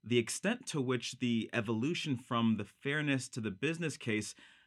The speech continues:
might have informed the changing perspectives in the law of the Supreme Court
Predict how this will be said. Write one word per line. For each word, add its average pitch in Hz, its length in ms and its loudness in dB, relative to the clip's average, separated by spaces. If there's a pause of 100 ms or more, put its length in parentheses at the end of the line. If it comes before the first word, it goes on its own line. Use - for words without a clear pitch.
might 170 280 4
have 240 180 2
informed 135 720 0
the 117 340 4
changing 160 580 -2
perspectives 117 800 -2
in 101 160 -2
the 98 80 -2
law 120 500 2
of 104 120 0
the 107 60 -2
Supreme 104 440 -4
Court - 460 -4